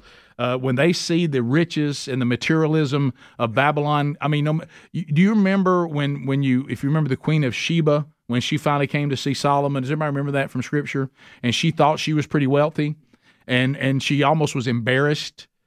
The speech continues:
when she saw how wealthy Solomon was compared to her, and everything she heard about Solomon was even more incredible than she'd even heard. And,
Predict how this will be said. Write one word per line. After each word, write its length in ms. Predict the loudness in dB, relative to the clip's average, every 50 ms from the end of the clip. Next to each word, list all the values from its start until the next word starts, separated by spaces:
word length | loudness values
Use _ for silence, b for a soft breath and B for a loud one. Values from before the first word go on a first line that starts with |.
| _ _ _ -6
when 120 | -4 -4
she 160 | -4 -2 -4 -4
saw 320 | 0 2 4 4 4 4
how 180 | 2 0 0 2
wealthy 380 | 2 2 0 0 -2 -4 -6
Solomon 500 | -4 -2 0 0 2 2 2 2 2 2
was 240 | 2 2 0 0 0
compared 400 | -4 -6 -6 -2 -2 -2 -2 -2
to 80 | -2 -2
her, 300 | -2 0 0 0 -2 B B B B B
and 160 | -4 -2 -2
everything 360 | 0 -2 -2 0 -2 -2 -2
she 100 | -2 -4
heard 180 | -4 -2 -2 -2
about 240 | -2 -4 -6 -6
Solomon 460 | -4 -2 0 0 2 2 0 0 0 0
was 160 | -2 -4 -4
even 460 | -2 -4 -2 0 0 0 0 -2 -2 _ _ _ _
more 220 | -2 0 2 2
incredible 460 | 2 0 0 0 0 0 0 0 -2 -2
than 140 | -2 -2
she'd 260 | -2 -2 -4 -2 0 0
even 180 | 0 0 -2
heard. 480 | 0 0 2 2 4 2 2 0 -2 -6 B B B B B B
And, 240 | B -2 -2 -2 -4